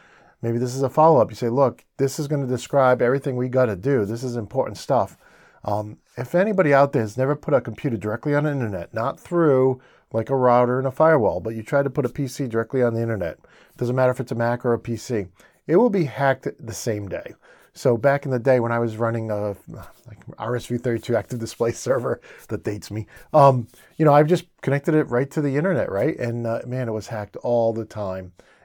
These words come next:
And, um, that's because there are just, uh, you know, automated code out there looking for computers to hack. And now, af-, you know, in a, we live in a post-Stuxnet world where, uh, you know, the idea of hacking,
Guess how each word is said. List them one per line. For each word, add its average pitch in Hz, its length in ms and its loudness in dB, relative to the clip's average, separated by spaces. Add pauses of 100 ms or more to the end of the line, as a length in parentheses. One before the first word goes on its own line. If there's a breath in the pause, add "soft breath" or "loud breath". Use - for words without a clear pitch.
And, 110 360 -6
um, 113 340 -6
that's 139 240 0
because 147 380 -2
there 127 160 2
are 120 60 2
just, 117 280 -6
uh, 120 300 -12
you 135 80 -4
know, 113 80 0
automated 139 460 -2
code 185 240 -2
out 107 160 -6
there 104 100 -2
looking 113 280 -6
for 131 160 -12
computers 143 520 -6
to 135 100 -4
hack. 156 380 -6 (520 loud breath)
And 120 200 -2
now, 156 320 4
af-, 143 180 2 (140)
you 156 100 0
know, 117 140 2
in 110 60 -2
a, 107 60 0 (100)
we 131 160 -2
live 139 160 0
in 120 80 -2
a 92 60 -2
post-Stuxnet - 1200 -6
world 135 580 0 (400 soft breath)
where, 110 400 0
uh, 104 240 0
you 117 100 -10
know, 104 120 -6
the 104 380 -8
idea 113 480 -2
of 110 360 -6 (300 soft breath)
hacking, 127 580 -4